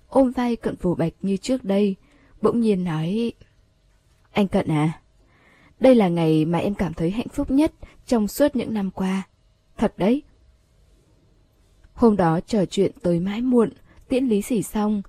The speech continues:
Cận Phù Bạch quay đầu lại, nhìn thấy Hướng Dụ đã buồn ngủ đến mức dựa vào ghế nhắm mắt, đầu gật gà gật gù như gà mổ thóc. Bước chân anh thong thả,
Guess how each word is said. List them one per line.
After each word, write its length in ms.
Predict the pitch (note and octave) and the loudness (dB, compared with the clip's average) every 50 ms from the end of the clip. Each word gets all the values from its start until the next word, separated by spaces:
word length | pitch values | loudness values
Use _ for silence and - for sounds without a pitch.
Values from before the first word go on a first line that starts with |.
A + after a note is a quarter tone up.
| - _ | -12 _
Cận 160 | - A#3 - | -6 -6 -4
Phù 140 | A3+ - A#3 | -2 -2 -2
Bạch 220 | G3+ G#3 G#3 - - | 0 -2 -2 -4 -4
quay 180 | B3 B3+ B3+ | -4 -4 -2
đầu 160 | G#3 G3+ F3 | -2 -2 -2
lại, 380 | E3 E3 E3+ E3 E3 - - _ _ _ - - _ | -2 -2 -2 -4 -4 -6 -8 _ _ _ -20 -10 _
nhìn 160 | A#3 A#3+ A3+ | -2 0 0
thấy 120 | G3+ G#3+ G#3+ | 0 0 0
Hướng 200 | G#3+ G3+ G#3 A3 | 0 0 -2 -2
Dụ 240 | - - C4 A#3 - - - | 0 0 0 0 0 -4 -10
đã 180 | - F#3+ G#3 G3 - | -10 -10 -10 -10 -6
buồn 260 | - G3+ F#3 E3+ E3+ | -4 -2 -2 -2 -2
ngủ 140 | F3 F3 C#3+ | -2 -4 -2
đến 240 | C#3+ E3 E3+ E3+ F#3+ | -2 -2 -2 -2 -2
mức 180 | A3 B3+ C#4 C4+ - A#3+ A3+ A3 _ - | -2 -2 -2 -2 -4 -6 -6 -8 _ -16
dựa 300 | - - - A#3+ - - _ _ | -8 -2 0 0 0 0 _ _
vào 240 | - F3 D#3+ D3+ D3 - | -4 -4 -2 -4 -4 -4
ghế 180 | - D#3+ D#3 E3+ | -4 -4 -4 -4
nhắm 320 | F#3+ G3 E3+ E3 E3 F#3 | -4 -4 -4 -4 -4 -4
mắt, 180 | A3 C#4 D#4 - _ - - - - - - | -4 -4 -6 -6 _ -20 -20 -20 -20 -18 -6
đầu 260 | - A3+ A#3 A3 G#3+ | -2 0 2 2 2
gật 180 | G#3+ G#3+ A3 - - - | 2 2 0 -2 -2 -2
gà 160 | G#3+ G#3 G3+ | -2 -2 0
gật 260 | F3+ G3+ F#3+ - _ | -2 -4 -6 -6 _
gù 340 | - F#3 F3+ F3 E3+ D#3+ D3+ - _ _ - | 0 2 2 2 2 0 -2 -6 _ _ -6
như 260 | C#4 C4+ C4+ C4+ B3+ - - | -2 -2 0 0 -2 -4 -4
gà 160 | G3+ F3+ D#3 | -4 -4 -4
mổ 200 | D3+ D#3 D3+ C3+ | -2 -4 -4 -4
thóc. 340 | - - A3+ C4+ C#4+ - _ _ _ _ _ _ _ _ _ _ _ _ _ _ _ - | -4 -6 -8 -8 -8 -10 _ _ _ _ _ _ _ _ _ _ _ _ _ _ _ 0
Bước 180 | - C4+ C4 | 2 2 2
chân 160 | - A#3+ G#3 F3 | 2 0 0 0
anh 200 | F#3+ F#3+ F#3+ F#3 | -2 -4 -4 -4
thong 240 | - G#3 G3 F#3 | -4 -6 -6 -6
thả, 360 | F#3 G3+ G3 F#3 D#3+ C#3 D3 | -4 -4 -4 -2 -2 -4 -6